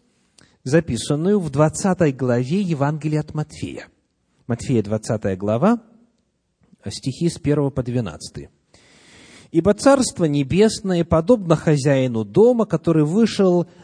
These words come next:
рано поутру нанять работников в виноградник свой».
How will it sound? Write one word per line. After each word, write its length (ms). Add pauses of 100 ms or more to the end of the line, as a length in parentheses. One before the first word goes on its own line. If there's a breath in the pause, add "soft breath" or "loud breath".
рано 640
поутру 1120 (240 loud breath)
нанять 520
работников 840
в 60
виноградник 840
свой». 460